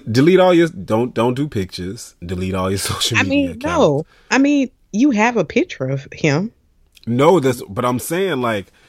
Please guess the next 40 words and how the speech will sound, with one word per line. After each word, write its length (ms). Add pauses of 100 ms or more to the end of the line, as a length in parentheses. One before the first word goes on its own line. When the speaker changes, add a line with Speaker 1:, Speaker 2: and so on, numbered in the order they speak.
(220)
Speaker 1:
so 160
you 160
gotta 220
be 160
fair. 420
Guys 380
gotta 200
have 180
a 40
way 200
to 80
combat 480
this. 220
So, 180
like, 480
you 160
gotta 180
be, 500 (200)
you 260
gotta 200
be 120
fair. 380
Like, 320
dudes 200
gotta, 200
like, 200
team 280
up 180
and 100
be 80
like, 200
"Look, 440 (760)
I'm 80
gonna 140
delete 280
all 160
my 100
social 360
media 320
accounts." 800